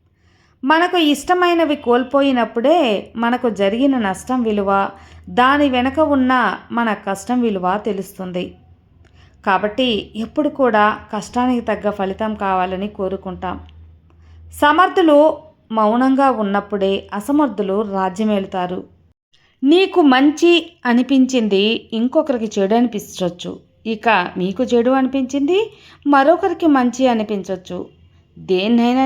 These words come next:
నిర్ణయించేది పరిస్థితులే. పరిస్థితుల ప్రభావంతో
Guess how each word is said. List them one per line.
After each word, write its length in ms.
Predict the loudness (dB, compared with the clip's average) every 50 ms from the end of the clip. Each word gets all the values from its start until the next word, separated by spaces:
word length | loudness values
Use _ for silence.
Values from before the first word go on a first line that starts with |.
| 2 2
నిర్ణయించేది 720 | 2 0 0 -2 -2 0 0 -2 -2 -4 -4 -4 -4 -4 -8 -8 -6 -8
పరిస్థితులే. 580 | -6 -6 -6 -8 -8 -10 -10 -10 -10 -8 -8 -8 -10 _ _ _ _ _ _ _ -2
పరిస్థితుల 540 | 0 2 2 2 0 0 0 0 2 2 2 2 2
ప్రభావంతో 680 | 2 2 4 4 4 4 4 4 2 2 0 2 2